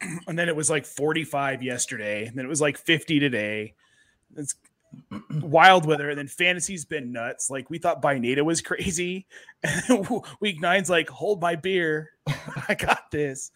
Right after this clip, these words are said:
Man, <clears throat> it's been a wild ride, but hey,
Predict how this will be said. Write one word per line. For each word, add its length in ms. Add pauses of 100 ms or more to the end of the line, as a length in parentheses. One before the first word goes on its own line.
(400)
Man, 560 (100)
<clears throat> 120
it's 360
been 120
a 60
wild 240
ride, 340
but 240 (720)
hey, 260